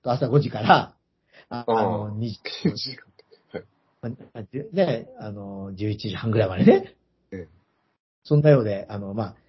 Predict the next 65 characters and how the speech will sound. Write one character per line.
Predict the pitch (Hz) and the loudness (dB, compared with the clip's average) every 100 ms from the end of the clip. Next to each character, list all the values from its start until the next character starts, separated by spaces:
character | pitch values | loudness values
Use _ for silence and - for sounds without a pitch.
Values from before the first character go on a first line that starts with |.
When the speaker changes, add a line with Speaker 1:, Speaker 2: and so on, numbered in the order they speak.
| _ - | _ -6
Speaker 1:
一 | 123 170 160 | -2 2 4
日 | 165 | 6
一 | 147 180 | 8 8
レ | |
ッ | 196 | 8
ス | 147 | 4
ン | |
だ | 123 | 2
け | 127 | 2
な | 131 | 2
の | 110 | 2
で、 | 127 | 2
私 | 113 139 131 | 4 2 4
の | 147 | 4
場 | 139 | 6
合 | 110 | 4
ね、 | 160 - | 0 2
そ | 151 | 2
う | |
先 | 151 143 180 | 4 2 6
の | 196 | 8
レ | |
ッ | 175 | 8
ス | 160 | 6
ン | |
は | 113 | -4
取 | 113 | -4
れ | 127 | -4
な | 113 | -6
い | 98 | -10
ん | |
で | 92 | -16
す | |
け | - | -20
ど | 85 127 | -14 -12
ね。 | - - _ _ _ _ _ _ _ _ _ _ _ _ _ _ _ | -12 -18 _ _ _ _ _ _ _ _ _ _ _ _ _ _ _
と | - 131 | 0 2
い | 127 127 | 4 4
う | |
よ | 131 117 | 4 2
う | 110 | 6
で、 | 170 - _ 107 | 6 6 _ -16
あ | 95 | -14
の、 | 90 87 80 _ _ | -14 -16 -18 _ _
や | 90 | -14
っ | 87 | -6
て | - | -6
る | 90 | -6
と | 90 | -6
い | |
う | |
こ | 131 | 0
と | 113 | 0
で | |
ご | 87 | -2
ざ | 85 | -10
い | 92 | -12
ま | 87 87 | -12 -10
す。 | 92 - _ _ | -12 -14 _ _
Speaker 2:
は | - | -18
い。 | 117 _ _ _ _ - - _ _ _ _ _ _ _ _ _ _ _ _ _ _ | -18 _ _ _ _ -20 -20 _ _ _ _ _ _ _ _ _ _ _ _ _ _
な | 117 | -20
る | - | -20
ほ | - | -20
ど。 | - | -20